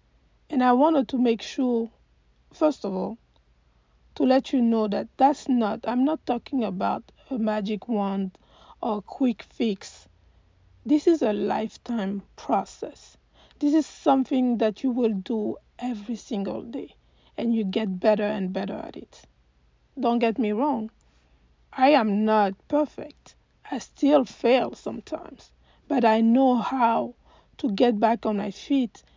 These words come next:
and just go back to that inner peace that I have inside. And that's what I want to share with my sisters. I want to share with my angels, as I call them,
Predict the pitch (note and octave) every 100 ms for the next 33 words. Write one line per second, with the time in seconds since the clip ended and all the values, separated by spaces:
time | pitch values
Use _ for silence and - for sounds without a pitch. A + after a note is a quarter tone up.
0 | _ - C#4+ B3+ G3 D4 C4 - A3+ G3
1 | C4 A3 A#3+ B3+ - B3 A#3 - A3+ G#3+
2 | C#4 A#3 A3 - B3 G#3 G#3 G3+ G#3 A3+
3 | A3+ A#3+ G#3+ - D#4 D4 - - _ _
4 | _ _ _ - B3 A3+ A3+ - B3+ A#3
5 | A3+ - _ _ - C4 A3+ A#3 A3 G#3
6 | - - D4 D4+ A#3+ G#3 G#3 G3 - A3
7 | - G#3 - - _ - - - C4 A3+
8 | A#3 A3+ - D#4 D4+ C#4 B3 C4 G3+ -
9 | D4+ B3+ G#3+ G3 G3 B3 - _ - A#3
10 | G#3+ G3+ - C4 G#3 A3 - -